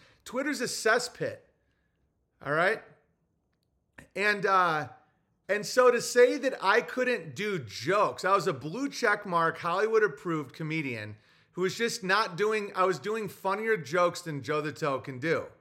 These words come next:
And he knows that. Why'd the, uh, Eu-, European birth rate drop so much? 'Cause you can't get a guy's ass pregnant.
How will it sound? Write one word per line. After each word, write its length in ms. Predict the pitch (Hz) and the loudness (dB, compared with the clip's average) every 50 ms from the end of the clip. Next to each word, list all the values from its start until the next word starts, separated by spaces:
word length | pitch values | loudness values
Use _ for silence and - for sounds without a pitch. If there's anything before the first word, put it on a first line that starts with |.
| _ _ _ _ _ _ | _ _ _ _ _ _
And 100 | - 143 | -8 -6
he 80 | 165 180 | -4 0
knows 300 | 196 214 220 190 147 117 | 2 2 2 2 0 -2
that. 320 | 131 113 104 95 - _ _ _ _ _ _ _ _ _ _ _ _ _ _ _ _ _ _ _ | -6 -6 -8 -12 -18 _ _ _ _ _ _ _ _ _ _ _ _ _ _ _ _ _ _ _
Why'd 340 | 135 151 175 190 214 190 180 | 0 2 4 4 4 6 6
the, 400 | 220 208 196 190 175 170 165 - | 8 8 8 8 8 4 2 -2
uh, 260 | 165 156 151 147 139 | -2 -2 -2 -2 -2
Eu-, 160 | 151 156 170 - | -4 -8 -10 -10
European 520 | 175 170 190 202 196 202 202 220 208 185 147 | 0 4 4 4 4 2 -2 -4 -4 -4 -4
birth 340 | 110 170 180 190 185 185 | -2 0 0 0 0 0
rate 200 | 175 175 160 139 | 0 -2 -2 -2
drop 300 | 113 139 151 147 143 143 | -2 0 0 0 0 0
so 100 | - 170 | -4 -6
much? 340 | 143 139 135 131 123 123 - | -6 -4 -4 -4 -4 -6 -8
'Cause 120 | - 139 131 | -12 -14 -14
you 60 | 123 | -8
can't 220 | - 190 185 170 | -4 -4 -4 -2
get 100 | 180 180 | -2 -4
a 60 | 160 | -4
guy's 460 | 131 113 - 160 156 160 160 160 - 160 | -4 -6 -4 -2 0 2 0 0 -2 -4
ass 380 | 156 160 156 156 156 147 - | -4 -2 0 0 0 0 -4
pregnant. 460 | - - - 160 165 143 123 110 90 | -10 -6 -4 -4 -4 -4 -8 -12 -16